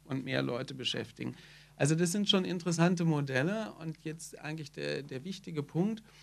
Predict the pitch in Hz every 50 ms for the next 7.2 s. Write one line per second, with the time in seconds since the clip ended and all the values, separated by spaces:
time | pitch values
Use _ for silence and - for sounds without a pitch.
0 | - - - - _ _ - 151 143 156 185 170 180 170 170 165 151 147 170 196
1 | 190 - - - 143 151 185 214 220 208 - - 196 190 190 190 185 185 185 185
2 | 185 185 180 170 170 - - - 160 147 151 147 147 143 143 - 151 156 180 190
3 | 185 180 170 165 156 - 185 180 - - - 170 160 160 160 156 151 143 139 -
4 | 135 139 156 175 175 170 - - - - - _ _ - 156 - - 160 160 -
5 | 160 160 151 160 156 147 151 175 170 - 165 165 147 - 160 151 143 - 180 175
6 | 170 175 156 143 135 131 135 135 - - 131 117 107 - 120 - - - - -
7 | 127 113 -